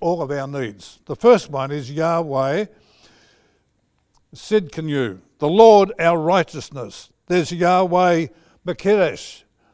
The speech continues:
the Lord who sanctifies, the Lord who sets us apart. Yahweh Shalom, the Lord who is our peace. Yahweh Shammah, the Lord is there. He never leaves. That's our need for relationships.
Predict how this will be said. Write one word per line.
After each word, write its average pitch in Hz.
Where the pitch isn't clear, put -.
the 165
Lord 180
who 180
sanctifies, 160
the 156
Lord 185
who 160
sets -
us 151
apart. 165
Yahweh 190
Shalom, 190
the 156
Lord 208
who 190
is 175
our 185
peace. -
Yahweh 196
Shammah, 175
the 139
Lord 196
is 160
there. 185
He 202
never 202
leaves. 185
That's 165
our 170
need 190
for 165
relationships. 165